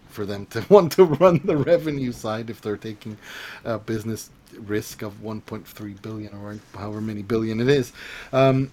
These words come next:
no, it's, it's, it's, there is, there's definitely, and that's what's kind of gridlocked this negotiation,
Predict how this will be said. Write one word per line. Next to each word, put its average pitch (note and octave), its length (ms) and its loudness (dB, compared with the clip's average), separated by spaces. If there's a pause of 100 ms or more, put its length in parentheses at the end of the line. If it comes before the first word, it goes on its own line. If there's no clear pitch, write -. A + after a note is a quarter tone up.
no, E3 220 8
it's, C3+ 200 4
it's, - 260 -4
it's, - 200 -4
there B2 300 2
is, C#3 160 4
there's A#2+ 240 2
definitely, A#2 520 -2
and G2 80 -8
that's A#2 240 -4
what's B2+ 220 0
kind G#2+ 180 -4
of F2+ 140 -10
gridlocked A2+ 560 -4
this - 420 -14
negotiation, F#2+ 800 -10